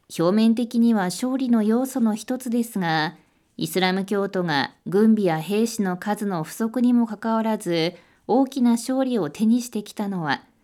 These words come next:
信仰による抵抗の精神によるものです。信仰により、イスラム教徒は数倍の敵に対して抵抗し、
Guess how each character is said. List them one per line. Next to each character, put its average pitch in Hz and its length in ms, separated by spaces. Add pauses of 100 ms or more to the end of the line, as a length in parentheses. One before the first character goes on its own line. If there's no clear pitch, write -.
(440)
信 185 320
仰 190 200
に 180 140
よ 175 120
る 160 180
抵 160 260
抗 240 220
の 247 160
精 269 300
神 254 220
に 202 180
よ 143 80
る 143 100
も 139 140
の 139 100
で 123 160
す。 - 260 (1080)
信 185 320
仰 202 200
に 196 140
よ 190 100
り、 165 460 (140)
イ 165 100
ス 175 140
ラ 190 120
ム 196 120
教 196 260
徒 196 160
は 143 300 (120)
数 170 320
倍 202 280
の 190 140
敵 175 300
に 220 180
対 247 240
し - 80
て 185 120
抵 185 300
抗 208 220
し、 190 520